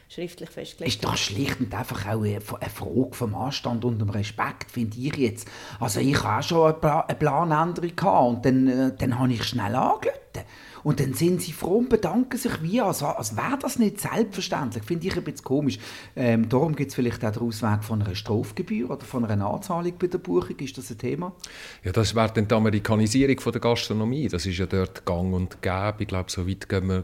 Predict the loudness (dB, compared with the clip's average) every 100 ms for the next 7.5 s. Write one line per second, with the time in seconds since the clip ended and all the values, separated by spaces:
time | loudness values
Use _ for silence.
0 | 0 0 2 2 2 2 0 -2 -4 0
1 | 0 0 0 -2 0 -2 -2 -6 -4 0
2 | 0 0 0 0 -2 0 0 0 0 0
3 | 0 0 -4 -4 -4 -4 -4 -4 -4 -6
4 | -8 -10 -14 -20 -20 -14 0 4 4 2
5 | 2 0 0 -2 -2 -2 -4 -4 -4 -4
6 | -4 -4 -4 -6 -8 -8 -8 -10 -10 -8
7 | -8 -8 -12 -16 -20